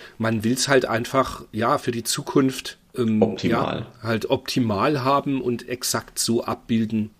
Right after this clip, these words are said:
Speaker 1: wie es sein soll,
Speaker 2: Ja.
Speaker 1: wenn es in irgendeiner fernen Zukunft mal kein funktionierendes Mega Drive mehr gibt.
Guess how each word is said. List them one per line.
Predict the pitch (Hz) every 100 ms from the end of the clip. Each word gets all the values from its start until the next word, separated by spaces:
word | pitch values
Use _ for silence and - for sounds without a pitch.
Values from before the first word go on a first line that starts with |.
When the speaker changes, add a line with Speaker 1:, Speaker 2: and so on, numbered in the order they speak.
| -
Speaker 1:
wie |
es | 101 -
sein | 92 101
soll, | 107 98 101 104 -
Speaker 2:
Ja. | 90 87
Speaker 1:
wenn | 104
es | 113 -
in | - 110 107
irgendeiner | 143 131 131 110 107
fernen | - 110 117 107
Zukunft | - 117 117 107 -
mal | 101
kein | - 107 107 113
funktionierendes | - 104 - 104 104 107 104
Mega | 101 98 98
Drive | 90 85
mehr | 90 80
gibt. | - -